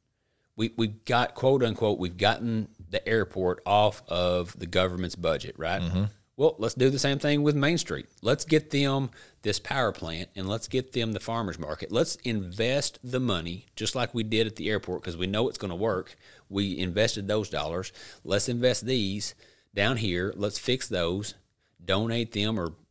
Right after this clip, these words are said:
Speaker 1: lease 'em for a dollar a year to Main Street. Let them rent 'em out, and Miranda can then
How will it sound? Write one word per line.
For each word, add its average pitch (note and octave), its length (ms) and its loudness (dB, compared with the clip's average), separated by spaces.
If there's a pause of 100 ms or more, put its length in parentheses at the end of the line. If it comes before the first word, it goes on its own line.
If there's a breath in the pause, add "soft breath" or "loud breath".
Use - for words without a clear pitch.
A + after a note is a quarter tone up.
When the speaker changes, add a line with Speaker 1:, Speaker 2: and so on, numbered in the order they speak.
(140)
Speaker 1:
lease G2+ 240 0
'em F#2+ 100 -4
for F#2 180 -2
a F2 80 0
dollar F#2+ 300 2
a G#2 60 -4
year F#2+ 300 -2
to G2 120 -6
Main A#2 240 2
Street. F2 340 -6 (300 loud breath)
Let A#2 220 4
them D#3+ 220 6
rent C3+ 120 2
'em A#2+ 100 2
out, C#3+ 280 0
and G2+ 120 -4
Miranda G#2+ 500 -2
can F#2 240 -2
then C3+ 340 0